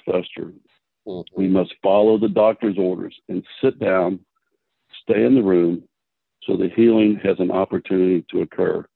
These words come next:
Speaker 1: When we do this, we so much more have a better chance of living that vibrant, fulfilling life that God desires for each of us.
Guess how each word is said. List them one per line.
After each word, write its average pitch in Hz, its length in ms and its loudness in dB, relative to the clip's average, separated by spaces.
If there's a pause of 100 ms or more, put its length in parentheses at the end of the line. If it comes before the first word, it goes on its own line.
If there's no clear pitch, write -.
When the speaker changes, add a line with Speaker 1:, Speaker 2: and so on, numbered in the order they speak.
Speaker 1:
When 110 240 4
we 113 80 4
do 127 240 4
this, 92 240 0 (1300)
we 90 120 -2 (260)
so 113 140 4
much 101 260 2 (120)
more 95 320 -2
have 95 140 -2
a 90 40 -2
better 95 400 0
chance 90 380 0
of 85 100 -2
living 90 380 2
that 90 220 2
vibrant, 90 600 0
fulfilling 90 520 0
life 85 260 0 (640)
that 82 180 -12
God 80 380 0 (180)
desires 80 560 -2
for - 160 -4
each - 240 -4
of - 100 -10
us. - 160 -12